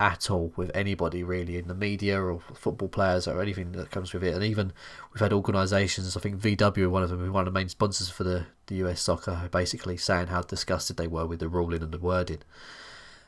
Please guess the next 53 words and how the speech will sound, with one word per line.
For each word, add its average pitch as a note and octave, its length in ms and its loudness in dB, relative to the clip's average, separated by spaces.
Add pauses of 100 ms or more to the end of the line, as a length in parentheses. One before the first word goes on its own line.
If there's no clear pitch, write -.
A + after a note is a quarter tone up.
(120)
Um, G2 520 0 (760)
this B2 240 4
all A#2 160 4
happened G#2 400 -2
around G#2 260 6
the G2+ 80 -4
same G2 220 -2
sort F#2 180 -4
of F2+ 60 -8
time G2+ 240 2
that G2+ 100 -4
the F#2+ 80 -2
U G2 160 2
S - 140 -4
women's G2 340 -6
national F#2+ 320 -4
team, F#2 380 -4 (120)
they've F2+ 200 -2
won G2+ 320 4
the G2 80 -2
She F#2+ 180 0
Believes F2+ 340 0
Cup - 220 2
that E2+ 80 -2
was F2 100 -6
just - 200 -6
played. G2 240 0
They G#2 80 -2
won E2+ 160 -2
three G2+ 240 0
games F#2 280 -2
out F#2 120 2
of D#2+ 100 -6
three. G2 320 -2 (680)
Their G#2+ 100 4
final B2 340 6
game G#2+ 220 2
was G2+ 80 -2
against G#2+ 260 -4
Japan. G#2 440 -2 (720)
That - 160 6
was G#2+ 120 -4
played G2+ 420 4 (220)
after G#2+ 360 0
the G#2+ 60 0
ruling G#2+ 360 4
came G2 260 0
out, G2 300 4
and G2+ 100 -4
it F#2 80 0
led G2+ 160 0
to - 100 -4
players G2 340 2